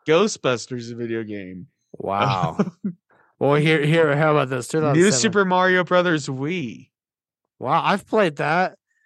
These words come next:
Speaker 2: Uh, <laughs>
Speaker 1: X-Men Origins Wolverine, which I would love
Speaker 2: <laughs>
Speaker 1: the opportunity to play that again.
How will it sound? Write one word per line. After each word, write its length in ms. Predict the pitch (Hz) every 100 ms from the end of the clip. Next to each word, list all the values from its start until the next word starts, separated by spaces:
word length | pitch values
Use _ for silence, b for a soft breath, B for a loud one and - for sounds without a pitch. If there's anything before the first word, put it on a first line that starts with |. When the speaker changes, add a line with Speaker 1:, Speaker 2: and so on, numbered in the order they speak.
| _ _
Speaker 2:
Uh, 380 | - 175 170 170 - -
<laughs> 420 | 277 - 349 -
Speaker 1:
X-Men 380 | 175 - 220 196
Origins 420 | 190 202 208 160
Wolverine, 840 | 160 190 175 180 135 143 160 127
which 220 | 113 120 135
I 100 | 131
would 140 | 123
love 160 | 127 123
Speaker 2:
<laughs> 0 |
Speaker 1:
the 80 |
opportunity 520 | 120 117 110 120 117 110
to 80 | 104
play 220 | - 104
that 180 | 98 87
again. 300 | 92 92 90